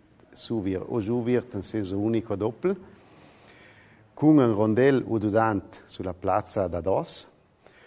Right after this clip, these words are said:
con il fons, il stradon che van unificare quei trottoirs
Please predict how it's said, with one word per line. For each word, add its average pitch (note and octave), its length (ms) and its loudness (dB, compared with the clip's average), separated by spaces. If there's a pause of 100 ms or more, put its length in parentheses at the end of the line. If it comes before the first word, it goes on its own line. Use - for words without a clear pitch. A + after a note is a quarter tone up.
(180)
con B2 480 0 (300)
il G2 220 -6
fons, A2+ 640 -4
il G2 120 -8
stradon G#2+ 560 -2 (200)
che - 120 -12
van G#2 380 -2 (440)
unificare G#2+ 720 -2
quei G#2 160 -6
trottoirs G#2+ 840 -4